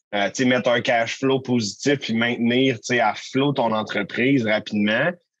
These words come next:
euh, il y a beaucoup de paradoxes dans comment tu dois lancer une entreprise, tu sais. Encore une fois, c'est un fondement idéologique qu'on enseigne. Alors, nous, on regarde comment les, la majorité des gens lancent leur entreprise, puis ce qu'on remarque,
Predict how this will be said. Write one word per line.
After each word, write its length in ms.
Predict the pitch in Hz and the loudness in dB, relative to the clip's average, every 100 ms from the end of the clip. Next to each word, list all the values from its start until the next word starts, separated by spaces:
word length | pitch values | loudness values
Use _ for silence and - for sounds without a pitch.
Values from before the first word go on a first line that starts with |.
| - | -2
euh, 120 | 107 | 0
il 80 | 110 | 2
y 60 | 113 | 0
a 20 | |
beaucoup 260 | 107 110 180 | -2 0 -2
de 60 | |
paradoxes 720 | - 143 120 120 110 151 143 110 | 0 0 2 2 4 2 0 0
dans 220 | 120 117 | 0 0
comment 380 | - 131 127 151 | 0 2 2 0
tu 200 | 139 110 | -2 -2
dois 220 | 117 123 | 2 4
lancer 300 | 123 113 110 | 4 2 0
une 80 | 131 | -2
entreprise, 580 | 117 107 101 120 110 - | -2 -2 -2 0 -2 -2
tu 120 | 110 | -4
sais. 100 | 101 - - - | -4 -8 -14 -6
Encore 240 | 101 113 | 0 2
une 100 | 110 | 2
fois, 160 | 101 165 | 2 2
c'est 140 | - | 2
un 100 | 120 | 0
fondement 460 | 107 120 120 127 139 - | 2 2 2 2 0 0
idéologique 1000 | 131 117 135 127 127 123 123 156 190 - - - | 0 2 2 4 4 2 2 0 -2 -6 -16 -2
qu'on 240 | 127 127 | 0 2
enseigne. 580 | 120 113 - 156 190 151 - - - | 0 -2 -2 -2 0 -2 -6 -20 -2
Alors, 580 | 113 120 127 127 - - - | 2 4 4 2 -2 -10 -4
nous, 200 | 131 185 | 2 4
on 180 | 170 | 4
regarde 580 | 127 120 123 160 151 110 95 | 2 0 0 2 0 -2 -4
comment 460 | 135 117 123 131 135 - _ | -2 0 2 2 0 -6 _
les, 440 | - 113 113 107 104 | -4 0 2 0 0
la 160 | 110 | 0
majorité 420 | 110 120 131 117 151 | -2 0 -2 0 0
des 160 | 127 | 0
gens 220 | 113 139 | 0 0
lancent 260 | 135 123 127 | 0 0 0
leur 220 | 123 107 | 0 0
entreprise, 500 | 107 - - 139 151 | -2 -4 -4 -4 -4
puis 100 | - | -6
ce 120 | 104 | -6
qu'on 240 | - 175 147 | 0 2 2
remarque, 760 | 120 104 104 127 202 190 - | 2 2 2 0 -2 -6 -18